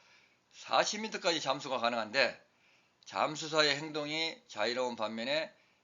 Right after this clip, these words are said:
깊은 심도 및 장기간 잠수가 곤란하고 수상과 통-, 수상과 통신을 할 수 없다는 이제 단점이 있고요. 심해 잠수는 구조함이나 바치 등에서 잠수사가 호흡할 수 있는 기체를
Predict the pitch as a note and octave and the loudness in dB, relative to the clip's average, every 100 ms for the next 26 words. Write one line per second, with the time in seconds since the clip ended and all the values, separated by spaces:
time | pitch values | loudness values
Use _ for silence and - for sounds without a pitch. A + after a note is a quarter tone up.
0 | _ - A#2+ - E3 E3 D#3 D#3 D3+ F3 | _ -16 -16 -12 -10 -8 -6 -6 -6 -6
1 | A3+ _ - G2 A#2+ C3+ D3 D3 _ _ | -8 _ -16 -12 -8 -2 -2 -4 _ _
2 | _ _ - G2 A#2+ - C3+ C3 A#2 C#3+ | _ _ -12 -10 -8 -4 -2 -2 -2 2
3 | D3+ A2+ G2+ B2+ C#3 - D#3+ C3 G#2+ - | 2 2 -4 -8 -8 -6 -2 -2 -4 -10
4 | D3 - - - - F3+ F3+ E3+ F3 F3+ | -20 -20 -18 -10 -4 -2 2 0 0 -10
5 | F#3 F3+ A#2 - _ _ _ _ _ _ | -6 -6 -6 -10 _ _ _ _ _ _
6 | _ _ - D#3 - - C#3 F#2 _ _ | _ _ -18 -14 -12 -10 -10 -10 _ _
7 | _ _ - - - F3+ F3 A#2 G2+ G2+ | _ _ -16 -12 -6 -6 -6 -8 -8 -8
8 | B2 G#2+ F#2+ F#2 E2 F#2+ B2 F#3 _ _ | -8 -10 -12 -14 -12 -12 -12 -14 _ _
9 | _ _ _ _ _ _ _ _ _ _ | _ _ _ _ _ _ _ _ _ _
10 | _ _ _ - - F#3 A#3 A3 F#3 D3+ | _ _ _ -12 -6 0 4 6 6 4
11 | F3+ D3+ - _ _ _ _ _ _ _ | 2 2 -2 _ _ _ _ _ _ _
12 | _ - E3+ F#3+ F#3+ F3+ F3 F3 A#2 A2+ | _ -10 -2 8 8 8 8 8 8 2
13 | C#3 C#3+ C#3 C3 B2+ E3 G#3+ - F#2 A2 | 2 -2 -2 -2 0 0 -2 -6 -4 -4
14 | C#3+ C#3+ C#3+ C3+ B2 E3+ E3+ E3 D3+ - | -4 -6 -2 -2 -4 -4 -2 0 -2 -4
15 | C#3+ C#3+ D3 D3 C3+ - D3 C#3+ F3+ - | -12 -10 -12 -14 -16 -6 -2 0 0 -4